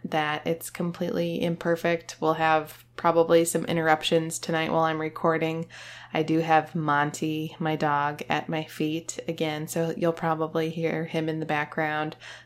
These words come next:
Gloria, our new baby, is upstairs with Philip, and we're still nursing, so she might decide that she's hungry here at some point. So I'm gonna try and be as speedy as I can.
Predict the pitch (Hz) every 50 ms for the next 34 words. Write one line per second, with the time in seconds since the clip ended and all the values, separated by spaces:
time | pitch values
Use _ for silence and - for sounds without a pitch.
0 | _ - - 185 190 185 185 185 185 185 180 185 180 185 190 185 - - - 180
1 | 180 180 180 170 180 175 175 175 180 180 180 170 170 - - 170 170 - - -
2 | 175 165 165 170 165 - - 165 160 - - - 165 165 165 165 170 165 165 -
3 | - - - - 151 143 139 139 143 143 - - - - - - - - _ -
4 | - 165 165 - - 185 180 175 165 160 156 160 160 - - 165 165 170 165 -
5 | - 147 - - 165 165 156 160 - - 160 - - 160 151 151 160 - - -
6 | - 170 165 - - 175 170 165 156 160 160 165 170 170 165 160 156 - - -
7 | 175 165 160 - 175 175 - - - 175 170 175 190 202 196 180 156 - - -
8 | 196 190 180 180 180 170 185 180 170 156 156 - - - - 220 214 202 208 214
9 | 208 - - 160 156 170 165 160 160 - - - 196 175 160 - - - - 95
10 | 196 - -